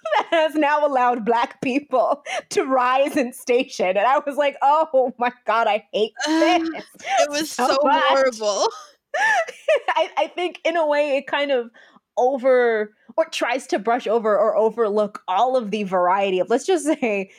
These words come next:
Speaker 1: for lack of a better term, interracial marriages, relationships that have existed over the course of time, but have absolutely <laughs> not fixed systematic racism. <laughs> Like,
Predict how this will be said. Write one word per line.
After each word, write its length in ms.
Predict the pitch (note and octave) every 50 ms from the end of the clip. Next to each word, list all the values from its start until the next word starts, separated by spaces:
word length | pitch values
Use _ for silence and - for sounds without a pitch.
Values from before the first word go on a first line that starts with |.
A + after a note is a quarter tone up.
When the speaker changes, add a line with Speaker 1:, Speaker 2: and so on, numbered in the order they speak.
| _ _ _ _ _
Speaker 1:
for 160 | - A3 G3+
lack 240 | G3 F#3 F#3+ G3 -
of 120 | G#3 G3
a 20 | F#3
better 240 | G3 G3 F#3+ G3 F#3
term, 480 | F#3+ - F3+ E3+ E3 E3 F3 F3 E3+ D#3+ _ _ _ _ _ _ _ _ - B4+
interracial 760 | B4+ C#5 - C5+ A#4+ G4 D#4+ F4+ F4 F4 - F4 E4 F4
marriages, 800 | F4+ B3+ B3 B3 C4+ D#4 F4 E4+ D#4+ D#4+ E4+ F4 F4 A4+ G#4 C4+ A3
relationships 1080 | A3 A3+ A3 A3+ B3 C4+ - - C4 C4+ - - C#4+ C4 C4+ C4+ C4 - C#4 - - - - - -
that 60 | - F4 F#4+ A4+ B4+ B4
have 100 | C5 C5+
existed 440 | B4+ - E5 E5+ D#5+ - - F4 C#4 C4+
over 180 | C4+ B3 C4 C4
the 120 | - B3+
course 280 | B3 - C4 B3 A#3+ A#3+
of 100 | B3+ B3
time, 360 | - C4+ A#3 A3+ A3+ A3 A3
but 140 | G3+ A#3+ A#3+
have 180 | A#3 D4 D4+ C#4+
absolutely 640 | C#4+ D4 D4+ - - F4 F#4+ E4 D4+ A4 G#4+ G4 G#4 A4+ -
<laughs> 40 | -
not 380 | D#4+ D#4+ D#4+ A#4+ A#4 - A#3+
fixed 920 | - - _ - - F#3+ C4 C#4+ D4 C#4+ C#4+ - - - - _ - - - _ _ _ _ _ _ _ - - - -
systematic 1000 | - - - E4 E4 A4 - - - A#4 A4+ D4+ C#4+ C#4 D#4 - - - D4 - -
racism. 920 | B3+ B3 B3+ C4 - - - - B3+ B3 B3 - - F#3+ A3 A#3+ B3 - - -
<laughs> 180 | C4 E4+ F#4+ - - F5 F5+ C5+ - - D#4+ - G4 F#4+ F#4+ - - -
Like, 300 | D#4 D#4 D#4+ - -